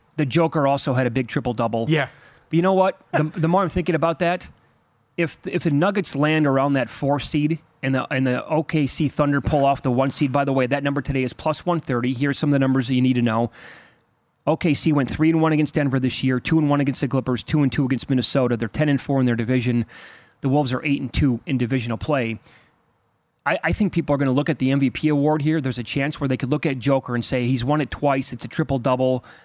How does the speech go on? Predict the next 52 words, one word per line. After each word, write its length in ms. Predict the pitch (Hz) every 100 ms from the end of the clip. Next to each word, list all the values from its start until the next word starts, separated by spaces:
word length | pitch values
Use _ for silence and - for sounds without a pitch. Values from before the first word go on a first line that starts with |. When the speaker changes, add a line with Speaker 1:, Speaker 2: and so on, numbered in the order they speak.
| _
Speaker 1:
We 80 | 139
did 160 | 143 156
this 160 | 147
already 220 | 139 139
with 120 | 135 120
Westbrook." 600 | 127 127 - 139 131 - _ _ -
S 180 | 151 -
G 240 | 160 139
A 200 | 139 139
is 100 | 123
putting 240 | - 151 135
up 100 | 127
incredible 420 | 117 151 139 139
numbers 300 | 131 131 123
every 140 | 127
single 200 | 127 143 123
game. 200 | 147 139
They're 120 | 147
the 80 | 160
one 220 | 185 220
seed. 400 | - 160 147 143 - _ _ _
S 140 | 160 151
G 180 | - 143
A 20 |
is 80 | 131
gonna 160 | 135
win 140 | 127 127
the 140 | 123
M 100 | 120
V 120 | 120 117
P. 260 | 120 113 _ _ _ _ _ _ _ _ _ _ _ _ _ _ _ _ _ _
I, 140 | 160 185
I 100 | 165
just, 260 | 156 165 - _ _ _ _ _ _ _
they're 140 | 151
gonna 180 | 170 180
win 320 | 160 165 160 156
a 120 | - -
ton 200 | - 208
of 100 | 208
games, 300 | 151 147 147
potentially 440 | - - 175 - 151
the 100 | 147
one 220 | 143 143
seed, 280 | - 131 -
every 320 | 175 165 180
single 420 | 170 - 170 156 151
Speaker 2:
Uh-huh. 180 | 143 143
Speaker 1:
night 100 | 139
he 180 | - 147
shows 400 | - 151 139 131
up, 220 | 131 -